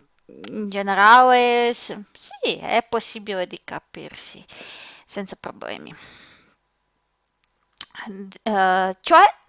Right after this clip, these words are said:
eh, noi ci capiamo perfettamente, non ci sono problemi. Ok, ora, eh, nel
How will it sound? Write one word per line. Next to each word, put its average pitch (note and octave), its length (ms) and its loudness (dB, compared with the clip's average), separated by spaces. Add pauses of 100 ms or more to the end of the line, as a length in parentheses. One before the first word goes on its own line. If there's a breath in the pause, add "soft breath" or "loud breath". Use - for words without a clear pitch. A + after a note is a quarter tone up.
(100)
eh, F#3+ 560 2
noi A3+ 340 -8
ci - 120 -14
capiamo G3+ 500 -2
perfettamente, - 960 -14
non G#3+ 300 -6
ci F3 120 -12
sono F#3 360 -10
problemi. - 580 -12 (1500 loud breath)
Ok, F4 260 4 (1120 loud breath)
ora, A#3+ 420 6 (1080 loud breath)
eh, A#3 680 4
nel A#3+ 180 -4